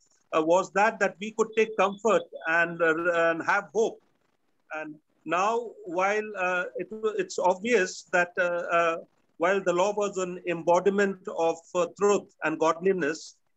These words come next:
uh, without the Holy Spirit, uh, they could not observe, uh,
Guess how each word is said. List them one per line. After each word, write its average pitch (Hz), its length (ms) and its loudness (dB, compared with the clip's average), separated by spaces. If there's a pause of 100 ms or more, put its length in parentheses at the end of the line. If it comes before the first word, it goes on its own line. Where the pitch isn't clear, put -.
uh, 160 240 2
without 185 300 2
the 160 60 -2
Holy 185 220 0
Spirit, 196 480 -2
uh, 170 380 2 (140)
they 175 140 -2
could 160 200 -10
not 190 260 0 (220)
observe, 160 460 6 (180)
uh, 139 260 4